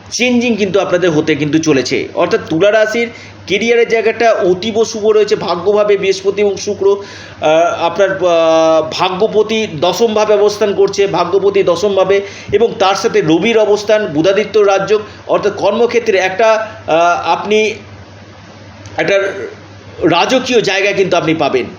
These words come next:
আপনার স্কিলড, আপনার দক্ষতা বাড়বে, আপনি যেখানে কাজ করছেন সেখানে রাজকীয় জায়গা আপনি পাবেন, আপনার দক্ষতা আপনার বাড়বে এবং আপনি যেখানে কথা বলবেন সেখানে মানুষ কিন্তু আপনার কথা কিন্তু শুনবে। আপনি যে, আহ, ফিল্ডে কাজ করুন না কেন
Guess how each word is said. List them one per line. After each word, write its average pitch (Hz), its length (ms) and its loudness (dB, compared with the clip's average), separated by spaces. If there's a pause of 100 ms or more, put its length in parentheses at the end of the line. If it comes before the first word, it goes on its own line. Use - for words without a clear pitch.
(380)
আপনার 190 400 0
স্কিলড, 220 640 -2 (200)
আপনার 175 420 -2
দক্ষতা 240 480 0
বাড়বে, 170 340 2 (280)
আপনি 180 260 -2
যেখানে 240 240 0
কাজ 226 300 -4
করছেন 240 240 0
সেখানে 226 240 2
রাজকীয় 226 540 0
জায়গা 208 280 0
আপনি 214 160 0
পাবেন, 220 300 2 (260)
আপনার 165 380 -2
দক্ষতা 254 480 0
আপনার 226 220 0
বাড়বে 220 380 2 (260)
এবং 196 280 0
আপনি 240 800 -2
যেখানে 233 460 0
কথা 220 240 2
বলবেন 226 220 4
সেখানে 226 380 0
মানুষ 196 360 0
কিন্তু 220 180 -2
আপনার 202 300 0
কথা 190 260 0
কিন্তু 180 200 0
শুনবে। 202 340 2 (340)
আপনি 190 260 0
যে, 202 380 0
আহ, 170 400 2
ফিল্ডে 254 320 0
কাজ 226 280 -2
করুন 196 220 2
না 180 100 0
কেন 190 160 0